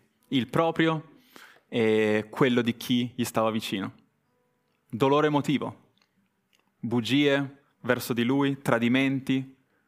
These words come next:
accuse, insulti, derisioni, isolamento, li ha affrontati. Il lutto per qualcuno che amiamo.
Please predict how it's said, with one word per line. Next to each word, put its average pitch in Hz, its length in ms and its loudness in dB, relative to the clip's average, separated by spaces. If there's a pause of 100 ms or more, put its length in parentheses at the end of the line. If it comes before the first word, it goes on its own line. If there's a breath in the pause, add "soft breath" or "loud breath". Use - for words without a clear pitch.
accuse, 139 680 0
insulti, 135 1040 0 (760)
derisioni, 131 1040 0
isolamento, 127 1040 0 (1120)
li 117 120 -2
ha - 20 0
affrontati. 104 560 -4 (2000 loud breath)
Il 131 160 2
lutto 147 420 2
per - 280 -4
qualcuno 123 360 0
che 113 100 -2
amiamo. 110 500 0